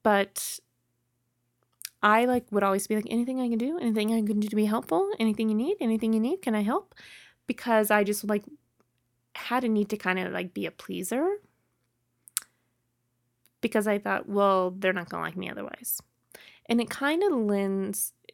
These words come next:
itself to you getting walked over, which I don't ever think anyone walked over me, because I was still opinionated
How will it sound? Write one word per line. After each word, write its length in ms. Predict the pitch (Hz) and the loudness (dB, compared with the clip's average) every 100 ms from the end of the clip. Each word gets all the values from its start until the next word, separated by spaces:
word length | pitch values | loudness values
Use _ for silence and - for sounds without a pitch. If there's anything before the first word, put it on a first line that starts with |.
| - | -4
itself 580 | 196 - - 160 170 - | -2 -2 -2 -2 -4 -8
to 320 | 190 180 180 _ _ _ - | -4 -4 -4 _ _ _ -8
you 200 | 196 196 | -4 -2
getting 360 | 190 185 170 | -2 -4 -6
walked 320 | 160 180 - - | -4 -4 -4 -6
over, 280 | - - | -4 -4
which 220 | - 208 214 | 0 0 2
I 120 | 254 | 0
don't 180 | 320 277 | 0 0
ever 160 | 262 | -2
think 240 | 254 226 226 | -2 -2 -2
anyone 340 | 208 196 185 | 0 0 -2
walked 320 | 156 175 - | -2 -4 -2
over 220 | 240 240 | -2 0
me, 160 | 240 254 | 0 -2
because 260 | 247 208 - | -4 -6 -4
I 120 | 185 | -6
was 140 | 196 | -6
still 400 | - - 233 254 - | -6 -2 0 0 -4
opinionated 960 | 180 - 175 185 208 226 226 233 233 | -8 -12 -8 -2 -2 0 0 0 -2